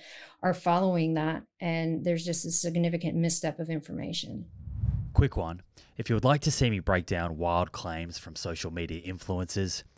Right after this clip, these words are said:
Speaker 2: be sure to follow me on Instagram. You can find me by searching at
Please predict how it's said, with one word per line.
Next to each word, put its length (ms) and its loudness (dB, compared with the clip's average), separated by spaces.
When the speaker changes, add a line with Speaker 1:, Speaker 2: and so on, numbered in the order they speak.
Speaker 2:
be 140 0
sure 320 -2
to 40 -4
follow 300 -4
me 220 -8
on 220 -8
Instagram. 640 -6
You 80 -4
can 120 -6
find 280 4
me 120 -2
by 140 -6
searching 540 -6
at 240 -2